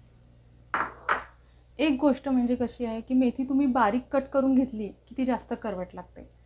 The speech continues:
त्यामुळे मी कट केलेली नाही आहे मेथी, तशीच मी खुडलेली मशी-, मेथी तशीच वापरलेली आहे. दुसरी गोष्ट, मी तुपात याला थोडंसं फ्राय केल्यामुळे पण याचा करवटपणा कमी झालेला आहे. आपली ग्रेव्ही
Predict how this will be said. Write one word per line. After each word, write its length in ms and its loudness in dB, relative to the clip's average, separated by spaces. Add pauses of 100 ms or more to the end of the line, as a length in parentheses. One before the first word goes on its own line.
(120)
त्यामुळे 300 -2
मी 160 2
कट 200 -2 (120)
केलेली 280 0
नाही 220 6
आहे 100 6
मेथी, 320 2
तशीच 380 -2
मी 160 0
खुडलेली 380 -4
मशी-, 320 -6
मेथी 260 -6
तशीच 260 -4
वापरलेली 480 0
आहे. 540 -8 (180)
दुसरी 240 2
गोष्ट, 280 2
मी 140 4
तुपात 400 -2
याला 140 2
थोडंसं 380 0
फ्राय 340 2
केल्यामुळे 520 2
पण 180 -2
याचा 200 -2
करवटपणा 580 -6 (220)
कमी 220 6
झालेला 340 -2
आहे. 260 -4 (3500)
आपली 220 -4
ग्रेव्ही 320 4